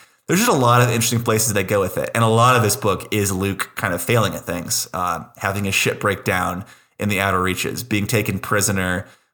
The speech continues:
by people who have the ability to stop his Force powers, going through the for-, this dangerous forest without Force powers, without even, even a weapon. So we see a lot of Luke failing and not being a superhero,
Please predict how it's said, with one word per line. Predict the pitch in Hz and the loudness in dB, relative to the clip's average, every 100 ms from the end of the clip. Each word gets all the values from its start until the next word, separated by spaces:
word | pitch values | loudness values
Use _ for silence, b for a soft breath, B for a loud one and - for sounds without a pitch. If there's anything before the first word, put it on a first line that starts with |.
| - | -2
by | 98 | -2
people | 98 101 98 95 | 0 -2 0 0
who | 104 | 0
have | 95 | 0
the | |
ability | 95 95 95 | -2 -2 -2
to | 92 | 0
stop | - 92 | 2 2
his | - - | 2 -2
Force | 90 82 - | 0 -2 -4
powers, | 82 - - - | -4 -4 -4 -2
going | 117 110 | 0 2
through | 113 | 2
the | 104 | 0
for-, | - 104 | 0 -2
this | 107 101 - | 0 0 0
dangerous | - 101 101 95 | 0 0 0 -2
forest | - 101 92 - | -2 -2 -2 -4
without | 90 - | -4 -6
Force | - 78 - | -4 -6 -4
powers, | 87 80 80 | -2 -2 -4
without | 101 95 92 | -2 -2 -2
even, | 92 - | -4 -4
even | 110 101 | -2 0
a | 95 | -2
weapon. | 90 - - - b b b | -4 -4 -8 -10 b b b
So | - 131 | -2 2
we | 139 | 2
see | - | 2
a | 151 | 2
lot | 110 107 110 | 4 4 4
of | 101 95 | 2 0
Luke | 101 - | -2 -2
failing | - 104 98 92 92 - _ | -2 0 0 0 -4 -8 _
and | 104 101 | -4 0
not | 98 98 | 0 0
being | 95 | -2
a | 92 | -2
superhero, | - 95 95 95 67 76 | -2 -4 -6 -6 -6 -6